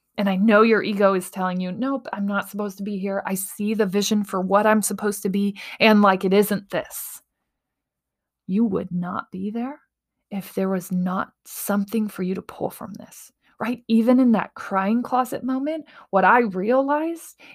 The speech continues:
is that people are not worth just jumping on as a way to propel yourself forward, right? And I would be taught that lesson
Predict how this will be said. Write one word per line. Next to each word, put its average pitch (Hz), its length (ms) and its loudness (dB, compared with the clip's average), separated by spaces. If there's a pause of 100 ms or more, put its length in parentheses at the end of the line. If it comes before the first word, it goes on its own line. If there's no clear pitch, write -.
is 226 180 4
that - 240 2
people 269 440 2
are 196 140 0
not 202 400 2 (240)
worth 185 580 0 (560)
just 220 420 0 (580)
jumping 226 580 2
on 185 420 -10 (220)
as 220 160 0
a 226 40 6
way 240 200 6
to 233 100 6
propel 226 420 0
yourself 190 460 0
forward, - 520 -12 (1700)
right? 240 260 -8
And 208 140 -4
I 185 100 -6
would 185 180 -6
be 190 180 -6
taught 208 400 0
that 214 220 -4
lesson 190 400 -6